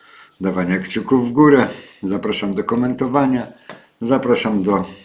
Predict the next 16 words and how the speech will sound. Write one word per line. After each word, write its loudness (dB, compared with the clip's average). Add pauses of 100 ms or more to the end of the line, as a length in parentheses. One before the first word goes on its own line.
(120)
zadawania -2
pytań, -8 (380)
najlepiej 0
w -4
mailach. -6 (840)
Ten 4
temat 2
pojawił 6
mi 8
się 4 (260)
w -6
wyniku 0 (760)
pytań 2
ze 2
strony 0
widzów. 0